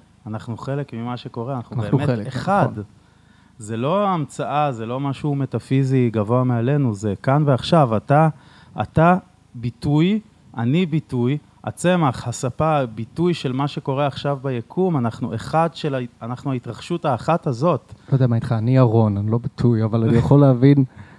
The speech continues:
Speaker 2: את החשיבה ש-, הרצון הרי שיהיה חשיבה קולקטיבית אחידה, נכון? שכולם יחשבו פחות או יותר... מבחינת ערכים אנושיים אותו דבר. שכולם יראו בכולם בני אדם שווים, בלי שום קשר
Speaker 1: אז אני
Speaker 2: לדת,
Speaker 1: אגיד לך,
Speaker 2: גזע,
Speaker 1: הרבה
Speaker 2: מין
Speaker 1: פעמים,
Speaker 2: וכו'.
Speaker 1: אה, טריפים כמו די אם טי ו-,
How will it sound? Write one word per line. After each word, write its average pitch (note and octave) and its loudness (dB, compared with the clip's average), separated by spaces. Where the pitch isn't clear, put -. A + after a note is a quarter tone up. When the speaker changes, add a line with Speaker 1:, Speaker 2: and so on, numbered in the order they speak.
Speaker 2:
את - 2
החשיבה B2 2
ש-, - -2
הרצון G3 2
הרי F#3 4
שיהיה D#3 2
חשיבה C#3+ 4
קולקטיבית D#3+ 2
אחידה, A2+ 0
נכון? C#3 2
שכולם D3+ 2
יחשבו B2 -2
פחות - 0
או C3 4
יותר... B2 4
מבחינת A#2+ 0
ערכים A#2+ 2
אנושיים B2 2
אותו A#2 -2
דבר. G#2 0
שכולם C#3 4
יראו C3+ 6
בכולם D#3 2
בני C3 2
אדם C#3 0
שווים, A#2+ 0
בלי A#2+ -2
שום A#2 0
קשר B2 -2
Speaker 1:
אז G#2+ -4
אני G#2+ -2
Speaker 2:
לדת, G#2+ 0
Speaker 1:
אגיד D3+ 2
לך, C#3 2
Speaker 2:
גזע, C#3 6
Speaker 1:
הרבה A#2+ 6
Speaker 2:
מין C#3 6
Speaker 1:
פעמים, C#3+ 4
Speaker 2:
וכו'. D3 2
Speaker 1:
אה, B2 0
טריפים B2+ -8
כמו A#2+ -4
די A#2 -4
אם B2 -4
טי C3 -4
ו-, G2+ -6